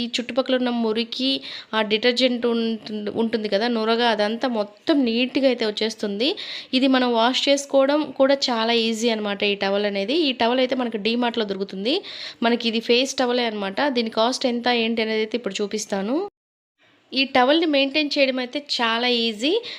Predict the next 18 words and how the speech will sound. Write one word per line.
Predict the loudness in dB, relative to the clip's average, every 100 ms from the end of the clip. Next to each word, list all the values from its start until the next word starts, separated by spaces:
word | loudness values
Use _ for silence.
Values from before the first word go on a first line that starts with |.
| -6
Just | -4 -2 0
ఒకసారి | 0 2 -2
మనం | 0 -2
అలా | -2 0
సోప్ | 2 2 2
పెట్టి | 0 0 0 -2 -6 -4
just | -4 0
దీన్ని | 0 2 4
వాష్ | 4 4 2
చేసుకొని | 0 0 -2 0 -2 -4 -18 -8 0
ఆరేసుకుంటే | 2 4 0 -2 -2 0 -2 -2 -2
వెంటనే | -4 -2 0
ఆరిపోతుంది. | 2 0 -2 -6 -6 -4 -2 -4 -6 0
తర్వాత | 4 4 2 -2
మనకు | -2 0
వెంటనే | 0 0 2 2
మళ్ళీ | 4 2
యూజ్ | 0 0